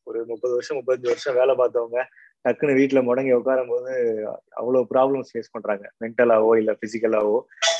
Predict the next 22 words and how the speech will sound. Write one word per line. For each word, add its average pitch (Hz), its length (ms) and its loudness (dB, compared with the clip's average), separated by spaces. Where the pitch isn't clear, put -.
And, 110 340 -4
uh, 110 140 4
when 123 160 2
we 127 100 4
want 151 220 4
to 170 60 0
do 156 160 0
that 170 240 2
when 143 220 -6
we 135 120 -6
are 139 120 -4
around 143 300 -8
forty 139 280 -8
to 139 100 -10
fifty, 135 260 -4
I 131 100 2
think 131 180 -10
it 123 100 -8
is 113 120 -12
going 123 220 -4
to - 80 -6
be 123 160 -4